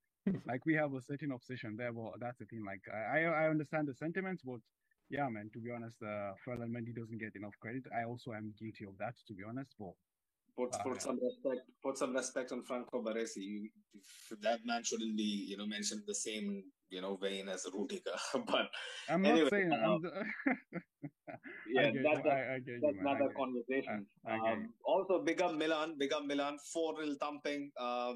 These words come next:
Speaker 3: Dinamo Zagreb sent packing. You know, all that hype about Zagreb winning at Chelsea. Boom, done. Uh, they still have a chance to qualify to the knockouts. Yeah, big up Milan. Um, but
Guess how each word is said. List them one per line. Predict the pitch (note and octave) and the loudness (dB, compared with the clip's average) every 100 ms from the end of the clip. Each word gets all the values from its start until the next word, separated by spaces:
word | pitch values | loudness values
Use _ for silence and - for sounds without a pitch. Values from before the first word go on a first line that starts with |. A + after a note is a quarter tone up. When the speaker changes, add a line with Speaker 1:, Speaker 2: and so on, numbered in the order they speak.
| A2+ | -2
Speaker 3:
Dinamo | C3 C3+ C3 | -4 -2 -2
Zagreb | B2+ A#2+ C3 C3 - _ - | -2 -2 -4 -4 -10 _ -10
sent | C3+ B2 - | -6 -4 -2
packing. | C3 - C3 C3+ _ _ | -4 -4 -8 -8 _ _
You | G2+ | -12
know, | A2 A#2+ | -10 -4
all | G2 A2 | 2 4
that | A2 G#2 | 4 2
hype | A2 A2 | 0 0
about | A2+ G#2+ G#2 | 0 -2 -2
Zagreb | G#2+ G2+ A2+ A2 G2+ _ _ _ - | -2 -2 -2 -2 -4 _ _ _ -6
winning | A2 G#2+ G#2+ | -2 0 0
at | G#2+ | -2
Chelsea. | A2+ G#2+ G#2 A2 G#2+ G#2+ - _ _ | -2 -2 -2 -2 -2 -4 -10 _ _
Boom, | G#2 G2+ G2 G2+ - _ _ _ | -4 -4 -4 -8 -12 _ _ _
done. | - F#2+ F#2 F#2 - - - - - - - | 0 0 0 -8 -16 -18 -18 -18 -20 -20 -4
Uh, | F#2+ G#2 | 2 6
they | A2+ | 6
still | A#2 C#3+ | 6 8
have | C3+ | 8
a | B2+ | 6
chance | C3 A#2+ A#2 | 4 4 2
to | - A#2 | 0 4
qualify | B2 A2+ G#2+ A2+ | 6 6 4 2
to | G#2+ | 0
the | G#2 | 0
knockouts. | G#2 G2+ G#2 G2+ G#2 | 0 0 -2 -4 -2
Yeah, | G#2+ G2+ | -2 -2
big | G#2 | -2
up | G2+ - | -4 -4
Milan. | G2 G2 - _ _ | -4 -4 -4 _ _
Um, | F#2+ F#2+ F#2+ - | -4 -2 -4 -2
but | A2 G#2+ | 2 2